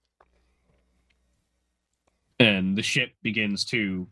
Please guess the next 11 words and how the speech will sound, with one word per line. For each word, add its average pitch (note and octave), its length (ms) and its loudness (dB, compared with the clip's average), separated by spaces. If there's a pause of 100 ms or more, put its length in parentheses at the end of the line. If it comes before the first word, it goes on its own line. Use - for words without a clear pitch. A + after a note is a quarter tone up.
(360)
maneuver A#2 480 -2
down G#2+ 480 -4
into G#2 760 -6
a G2 200 -6
very B2+ 640 -2
narrow C3 800 -2
space G#2+ 500 -6
between G#2+ 420 -6
sets G2 320 -8
of F#2 140 -6
debris. F#2 500 -6